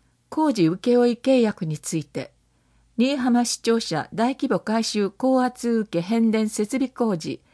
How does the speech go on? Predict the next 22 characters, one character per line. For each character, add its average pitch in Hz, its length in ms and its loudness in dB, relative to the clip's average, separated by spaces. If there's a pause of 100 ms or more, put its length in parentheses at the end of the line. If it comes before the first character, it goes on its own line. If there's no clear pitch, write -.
(440)
契 277 200 2
約 269 260 0
金 233 260 2
額 160 400 -4 (240)
四 277 320 2
億 165 240 0
一 180 100 -4
千 202 380 -2
四 262 180 0
百 175 280 -4
三 226 320 2
十 156 240 -4
七 180 260 0
万 190 260 0
円。 180 220 -6 (480)
全 262 300 0
会 147 340 -2
一 143 80 -10 (140)
致。 - 200 -8 (1040)
黒 269 240 2
島 262 300 0
橋 - 280 -4